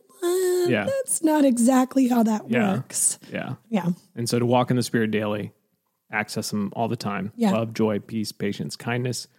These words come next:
Speaker 1: Goodness,
Speaker 2: goodness, faithfulness,
Speaker 1: faithfulness,
Speaker 2: gentleness,
Speaker 1: gentleness, and
Speaker 2: and self-control.
Speaker 1: self-control. <laughs>
Speaker 2: Well,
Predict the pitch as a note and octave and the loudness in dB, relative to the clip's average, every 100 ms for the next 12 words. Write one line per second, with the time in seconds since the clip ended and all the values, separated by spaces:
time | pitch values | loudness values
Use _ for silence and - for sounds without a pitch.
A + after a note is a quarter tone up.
0 | _ _ _ - A2+ B3 B3 - - _ | _ _ _ 2 4 4 2 0 -4 _
1 | _ - A#3 E3+ - - A#2 A#2 - - | _ 0 2 4 2 2 4 2 -2 -10
2 | - D4+ F3+ G#3 E3 D3 C3 B2 A#2+ - | -2 4 6 6 4 4 4 4 2 -2
3 | - - _ _ _ C#4 C4+ G3+ - - | -6 -10 _ _ _ 2 2 0 -2 0
4 | G#3 G3+ - - _ _ _ - B3 A#3+ | 0 2 -2 -6 _ _ _ 0 2 4
5 | - _ _ _ _ _ C#3 B2+ G2+ | 0 _ _ _ _ _ 0 0 0